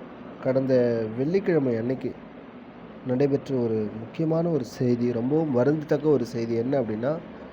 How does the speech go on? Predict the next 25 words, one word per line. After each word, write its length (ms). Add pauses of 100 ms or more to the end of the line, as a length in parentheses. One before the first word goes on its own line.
(840)
உத்தரப்பிரதேச 600
மாநிலத்தில் 500
உள்ள 320 (100)
அரசு 280
மருத்துவமனையில் 640
ஒரு 520 (560)
லேபர் 320
வார்டு, 200 (180)
லேபர் 240
வார்டில் 380 (600)
நியோனட்டல் 440
வார்டு, 200 (140)
பச்சிளம் 420
குழந்தைகள் 400
பிறந்து 560
ஒரு 180
ரெண்டுலேருந்து 500
மூணு, 240 (640)
மூணு 180
நாட்கள் 340
ஆன 160
ஒரு 280
குழந்தைகள் 380
இருக்கக்கூடிய 500
வார்டில் 680